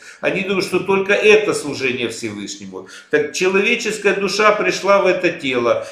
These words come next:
и двадцать четыре часа в сутки, сколько ей дано, это всё служение Всевышнему. Ну, по крайней мере, так это надо расценивать. Но что люди сказали? Они сказали себе, вот когда мы помним, они стали делать кирпичи,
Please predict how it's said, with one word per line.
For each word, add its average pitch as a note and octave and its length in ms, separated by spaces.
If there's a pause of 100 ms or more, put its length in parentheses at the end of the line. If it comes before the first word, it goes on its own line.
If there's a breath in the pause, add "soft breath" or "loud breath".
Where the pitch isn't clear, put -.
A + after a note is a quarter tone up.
и C#3 80
двадцать F#3+ 540
четыре G3 380
часа F#3+ 400
в G3 60
сутки, C#3 460
сколько E3+ 380
ей E3+ 300
дано, B2 440 (160 loud breath)
это F#3 280
всё D4 260
служение E3+ 640
Всевышнему. F2 720 (1900)
Ну, D#3 180
по C#3 160
крайней G3 340
мере, G#3 280
так G3 280
это G3 220
надо F#3+ 320
расценивать. F#3 760 (220 loud breath)
Но D#3 140
что A3 220
люди G#3+ 300
сказали? C#3 640
Они F#3+ 200
сказали G3 540
себе, E3 360
вот D#3+ 200
когда D3 260
мы D#3+ 120
помним, D#3+ 400
они D3 160
стали D#3 480
делать C#3+ 320
кирпичи, C#3+ 840